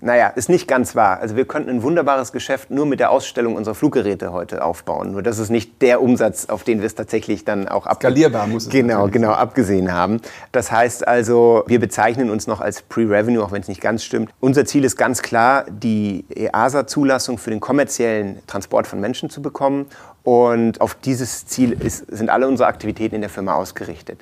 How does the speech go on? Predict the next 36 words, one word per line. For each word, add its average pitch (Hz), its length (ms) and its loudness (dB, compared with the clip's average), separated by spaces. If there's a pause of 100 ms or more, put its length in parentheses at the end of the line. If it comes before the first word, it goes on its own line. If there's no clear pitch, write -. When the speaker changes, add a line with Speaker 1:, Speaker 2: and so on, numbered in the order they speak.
Speaker 1:
Und 107 260 0
erst - 220 2
ab 110 100 0
dem 123 180 4
Zeitpunkt 113 380 0
werden 113 140 2
wir 113 80 2
dann 107 160 -2
auch 98 100 -4
tatsächlich 104 420 -6
eben 95 200 -4
nachhaltige 104 500 -2
und 101 100 -6
dann 98 140 -4
auch 95 60 -6
skalierbare 95 500 -8
Umsätze, 92 720 -10
ähm, 90 140 -16
tätigen. 135 400 0 (180)
Bis 143 200 2
dahin 120 320 4
sind 131 120 4
wir 113 80 4
ganz 113 300 0
klar 113 320 4
auf 104 400 -4
das 107 140 -8
Vertrauen 120 760 2
und 110 360 -6
die 117 80 2
Neugewinnung 113 600 0
von 107 360 -4
unseren 104 240 -6
Investoren 98 480 -8
angewiesen, 90 480 -14
ja. - 80 -18